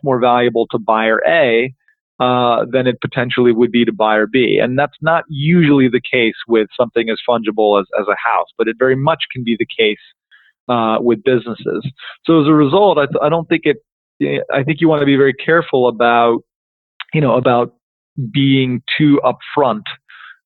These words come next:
uh, about the valuation expectations that you have,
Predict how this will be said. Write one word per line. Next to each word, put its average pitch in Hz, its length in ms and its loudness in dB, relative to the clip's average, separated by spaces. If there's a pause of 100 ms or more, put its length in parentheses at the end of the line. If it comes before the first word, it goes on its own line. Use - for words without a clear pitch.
uh, 117 220 0
about 120 260 0
the 123 80 0
valuation 117 640 2
expectations 110 880 -4
that 113 180 -2
you 104 140 -2
have, 110 480 -2